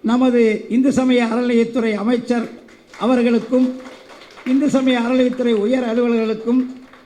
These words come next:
இந்த பகுதி திமுக கழக நிர்வாகிகளுக்கும்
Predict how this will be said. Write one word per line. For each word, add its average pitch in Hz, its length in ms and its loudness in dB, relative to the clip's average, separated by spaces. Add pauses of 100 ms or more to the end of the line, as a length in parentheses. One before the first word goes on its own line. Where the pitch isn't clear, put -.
(140)
இந்த 240 280 -4
பகுதி 254 600 2
திமுக 269 500 0
கழக 233 320 -4
நிர்வாகிகளுக்கும் 226 1040 -2